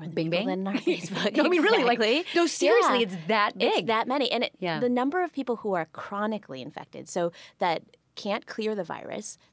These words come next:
Speaker 1: that, um, have huge amounts of virus in their blood, is three hundred and fifty million people worldwide.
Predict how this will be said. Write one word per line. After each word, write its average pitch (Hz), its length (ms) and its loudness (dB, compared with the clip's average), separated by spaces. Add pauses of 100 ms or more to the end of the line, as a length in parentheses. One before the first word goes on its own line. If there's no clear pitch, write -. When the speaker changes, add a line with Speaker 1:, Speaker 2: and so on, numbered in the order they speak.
Speaker 1:
that, 160 560 -2
um, 160 200 -4
have 170 240 -6 (340)
huge 247 340 -4
amounts 170 240 -4
of 147 60 -12
virus 151 280 -6
in 160 100 -8
their 156 120 -8
blood, 147 300 -6 (420)
is 214 280 -2
three 302 220 0
hundred 277 320 -6
and 208 180 -4
fifty 226 360 -6
million 196 600 -2
people 170 420 -6
worldwide. 151 800 -8